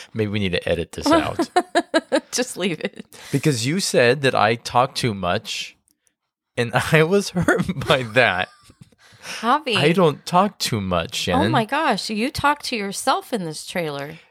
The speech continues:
Speaker 1: Shannon, I, I talk a lot.
Speaker 2: Yeah.
Speaker 1: Yes, I do
Speaker 2: To
Speaker 1: talk
Speaker 2: your-,
Speaker 1: a lot.
Speaker 2: and you talk to yourself.
Speaker 1: No, I do talk a lot. And the reason why I talk a lot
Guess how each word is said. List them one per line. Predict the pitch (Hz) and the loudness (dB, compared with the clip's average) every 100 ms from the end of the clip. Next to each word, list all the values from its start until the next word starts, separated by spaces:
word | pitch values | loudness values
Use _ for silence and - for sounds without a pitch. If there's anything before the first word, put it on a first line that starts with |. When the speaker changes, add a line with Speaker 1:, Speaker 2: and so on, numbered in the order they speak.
| - | -6
Speaker 1:
Shannon, | - 127 92 - | 0 2 0 2
I, | 127 123 _ _ | 2 2 _ _
I | 117 131 | 2 4
talk | 143 - 123 131 - | 2 0 2 2 2
a | 107 | 0
lot. | 90 76 85 - _ 175 | 2 2 2 0 _ -10
Speaker 2:
Yeah. | 190 233 175 - | -4 -2 -4 -2
Speaker 1:
Yes, | 117 180 - | 2 2 2
I | 104 | 0
do | 92 | 2
Speaker 2:
To | 247 | 4
Speaker 1:
talk | 233 92 | 4 4
Speaker 2:
your-, | 87 | 0
Speaker 1:
a | |
lot. | 82 214 | 2 2
Speaker 2:
and | 226 | 2
you | 208 | -2
talk | 202 208 - | -2 -2 -4
to | 208 | -8
yourself. | 170 - - 240 - 101 | -8 -8 -4 -4 -4 2
Speaker 1:
No, | 92 85 | 2 2
I | - 98 | 2 2
do | 107 123 | 2 2
talk | - 104 104 | 4 2 4
a | |
lot. | 92 | 0
And | 92 | 0
the | 90 | 0
reason | 90 104 120 | 2 2 2
why | 107 95 | 2 2
I | 92 | 2
talk | 107 104 - | 2 2 0
a | |
lot | 85 82 101 | -2 0 -2